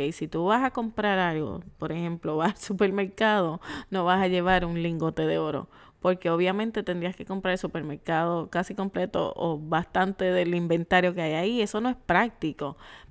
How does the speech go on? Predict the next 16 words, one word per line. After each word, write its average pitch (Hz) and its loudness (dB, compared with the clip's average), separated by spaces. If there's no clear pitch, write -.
Pero 214 8
también 233 2
hay 233 2
compañías 240 -2
que, 185 -4
como 165 -2
te 170 -2
digo, 226 0
las 190 0
puedes 165 0
encontrar 202 -2
en 185 -2
el 175 -4
internet. 175 -4
Hay 180 -2
varias 190 0